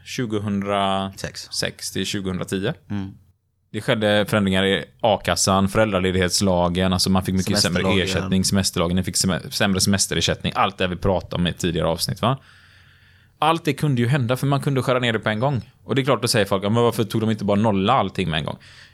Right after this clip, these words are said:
Speaker 1: Ja, för det hade folk reagerat på.
Speaker 2: Då hade folk
Speaker 1: Men när du
Speaker 2: Du som
Speaker 1: tappar
Speaker 2: lyssnare hade varit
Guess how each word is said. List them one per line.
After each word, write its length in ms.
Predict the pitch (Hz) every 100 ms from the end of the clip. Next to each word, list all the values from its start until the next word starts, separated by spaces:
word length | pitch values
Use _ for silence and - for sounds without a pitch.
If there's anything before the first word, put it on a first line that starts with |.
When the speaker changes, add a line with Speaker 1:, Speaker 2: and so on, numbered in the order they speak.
| _ _ _ - _ _
Speaker 1:
Ja, 80 | -
för 100 | 113
det 80 | 107
hade 160 | 90
folk 220 | 90 73 71
reagerat 360 | 76 57 -
på. 140 | - -
Speaker 2:
Då 220 | - 104
hade 120 | 101 95
folk 220 | 90 90 80 -
Speaker 1:
Men 180 | 120 156
när 80 |
du 120 | 165 170
Speaker 2:
Du 40 |
som 140 | 180 139
Speaker 1:
tappar 160 | 147
Speaker 2:
lyssnare 220 | 156 143
hade 100 | 120
varit 200 | 123 95